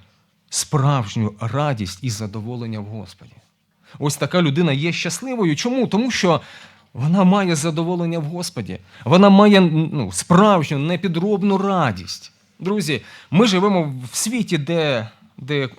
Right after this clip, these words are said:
і радість, і задоволення — це все підробка. Воно не є справжнім, друзі. Якщо сьогодні забрати, е, якусь річ з життя людей, які насолоджуються, насолоджуються чимось,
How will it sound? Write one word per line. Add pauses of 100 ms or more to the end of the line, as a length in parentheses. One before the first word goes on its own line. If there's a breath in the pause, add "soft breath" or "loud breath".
(160)
і
радість,
і
задоволення —
це
все
підробка. (1300)
Воно
не
є
справжнім,
друзі. (380 loud breath)
Якщо
сьогодні
забрати, (100)
е,
якусь
річ
з
життя
людей, (200 loud breath)
які
насолоджуються,
насолоджуються
чимось,